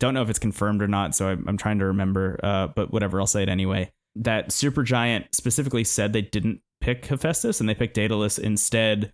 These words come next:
specifically because Hephaestus as a god, uh, might confuse players into thinking that they'll be able to, like, hang out with him at some point and, like, level him up and, like, upgrade his relationships and stuff.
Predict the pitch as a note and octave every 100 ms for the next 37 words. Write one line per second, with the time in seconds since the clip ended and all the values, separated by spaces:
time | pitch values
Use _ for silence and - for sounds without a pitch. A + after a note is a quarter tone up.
0 | - - C3 D3+ C#3 B2+ A2+ A#2+ A#2 A2
1 | G#2+ A#2+ - B2+ - A#2 A2 - B2+ B2
2 | A#2 - A2+ A2 A2 G#2+ G#2 G2+ - _
3 | _ A2+ G#2+ A2 A#2 A#2+ G#2+ A2+ A2 -
4 | - G#2 A2 A2+ G2 G2+ G#2 G#2 G#2 G#2+
5 | G#2+ G2+ - G#2 G#2 G2+ G#2 G2+ G#2 -
6 | A#2 G#2+ A2+ - - _ - B2 C3 B2
7 | B2 B2+ C3 C3 B2+ C3+ B2 A2+ A#2 A2+
8 | G#2+ G#2 - - C3+ A#2+ A#2+ A2 A2+ A2
9 | - - A2+ G#2+ G#2+ G#2 - A2+ A2 A2
10 | G#2 G2 A2 A2+ A#2 G#2 A2 G#2+ G2+ -
11 | G2+ G2